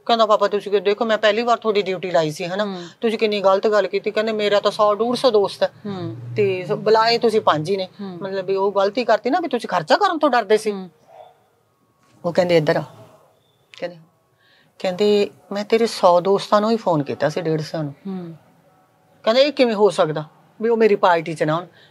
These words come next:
Speaker 1: ਕਹਿੰਦੇ, "ਕਮਲਿਆ, ਮੈਂ ਪਾਰਟੀ ਕਹਿ ਕੇ ਥੋੜ੍ਹੀ ਭਲਾ phone ਕੀਤਾ ਸੀ।" ਕਹਿੰਦੇ, "ਮੈਂ ਐਂ phone ਕੀਤਾ ਸੀ ਵੀ ਤੁਹਾਡੇ ਦੋਸਤ ਤੇ ਬਹੁਤ ਵੱਡੀ ਵਿਪਤਾ ਹੈ, ਉਹਦੀ ਜਾਨ ਜਾਣ ਵਾਲੀ ਹੈ, ਉਹਨੂੰ, ਉਹ, ਉਹਨੂੰ ਪੈਸਾ ਚਾਹੀਦਾ ਹੈ ਤੇ ਬਹੁਤ ਵੱਡੀ ਵਿਪਤਾ ਹੈ ਤੇ please ਤੁਸੀਂ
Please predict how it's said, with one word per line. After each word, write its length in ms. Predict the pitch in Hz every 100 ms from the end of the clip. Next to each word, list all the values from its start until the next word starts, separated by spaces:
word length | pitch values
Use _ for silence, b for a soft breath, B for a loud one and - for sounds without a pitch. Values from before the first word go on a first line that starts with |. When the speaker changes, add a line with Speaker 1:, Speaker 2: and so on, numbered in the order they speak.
| _
Speaker 1:
ਕਹਿੰਦੇ, 160 | 196 214
"ਕਮਲਿਆ, 360 | 214 180 202 240
ਮੈਂ 180 | 214
ਪਾਰਟੀ 360 | 202 175 165 180
ਕਹਿ 160 | 170 208
ਕੇ 120 | 220
ਥੋੜ੍ਹੀ 240 | 160 160
ਭਲਾ 240 | 202 185 160
phone 260 | 170 156
ਕੀਤਾ 240 | 147 143 151
ਸੀ।" 140 | 151 B B B
ਕਹਿੰਦੇ, 220 | - 240 285
"ਮੈਂ 220 | 254 220
ਐਂ 160 | 214
phone 240 | 220 226 202
ਕੀਤਾ 300 | 180 151 156
ਸੀ 120 | 226
ਵੀ 100 | 285
ਤੁਹਾਡੇ 320 | - 220 220
ਦੋਸਤ 340 | 202 180 190 -
ਤੇ 80 |
ਬਹੁਤ 340 | 196 156 185 196
ਵੱਡੀ 360 | 185 165 170 b b _
ਵਿਪਤਾ 280 | 190 170 165
ਹੈ, 160 | 170 220
ਉਹਦੀ 200 | 220 233
ਜਾਨ 320 | 233 175 160 156
ਜਾਣ 240 | 156 156
ਵਾਲੀ 260 | 156 175 226
ਹੈ, 60 |
ਉਹਨੂੰ, 220 | 240 226 -
ਉਹ, 320 | 202 208 220 220
ਉਹਨੂੰ 200 | 220 233
ਪੈਸਾ 380 | 196 156 185 180
ਚਾਹੀਦਾ 340 | 135 143 220
ਹੈ 60 | 254 B B B
ਤੇ 80 | -
ਬਹੁਤ 520 | 175 156 185 320 415
ਵੱਡੀ 240 | 262 226 226
ਵਿਪਤਾ 300 | 190 - 202
ਹੈ 40 |
ਤੇ 120 | 202
please 400 | 233 - 277 339
ਤੁਸੀਂ 400 | 311 285 - 240